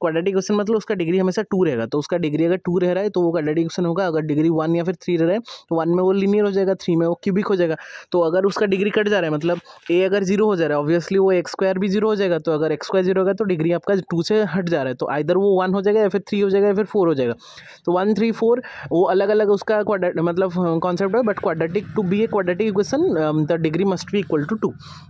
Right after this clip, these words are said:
तो वो बात का आपको ध्यान रखना है कि अगर कहीं पे बोला होगा कि justify whether it is a quadratic equation or not,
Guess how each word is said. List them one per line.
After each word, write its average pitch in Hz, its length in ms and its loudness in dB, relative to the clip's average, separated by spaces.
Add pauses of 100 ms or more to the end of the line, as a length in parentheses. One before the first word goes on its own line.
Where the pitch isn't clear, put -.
तो 247 200 0 (640)
वो 160 120 2
बात 147 240 -2
का 151 60 -2
आपको 175 220 -2
ध्यान 156 260 -2
रखना 175 220 -2
है 208 60 -2
कि 202 120 -4
अगर 170 220 0
कहीं 185 140 0
पे 190 80 2
बोला 160 260 0
होगा 175 140 0
कि 208 220 -4
justify 180 500 -2
whether 175 200 0
it 170 120 0
is 170 120 -6
a 190 60 0
quadratic 170 340 0
equation 170 260 0
or 175 100 0
not, 277 140 0